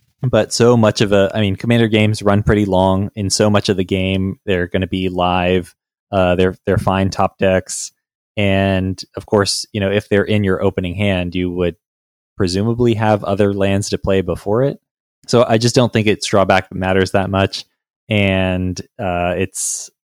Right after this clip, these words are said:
probably gonna be pretty cheap for most players to acquire. I just think they're good lands.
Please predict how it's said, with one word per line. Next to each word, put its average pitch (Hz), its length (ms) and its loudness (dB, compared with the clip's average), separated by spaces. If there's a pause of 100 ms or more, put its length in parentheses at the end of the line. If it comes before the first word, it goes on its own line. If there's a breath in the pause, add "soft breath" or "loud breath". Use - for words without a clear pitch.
(220)
probably 95 340 2
gonna 92 160 -2
be 90 140 -4
pretty 98 260 0
cheap - 320 -6
for - 100 -14
most 87 260 -6
players 87 300 -2
to 95 80 -12
acquire. 143 380 0
I 113 80 2
just 101 160 -4
think 95 240 -4 (180)
they're 98 120 -2
good 92 160 0
lands. 85 440 -8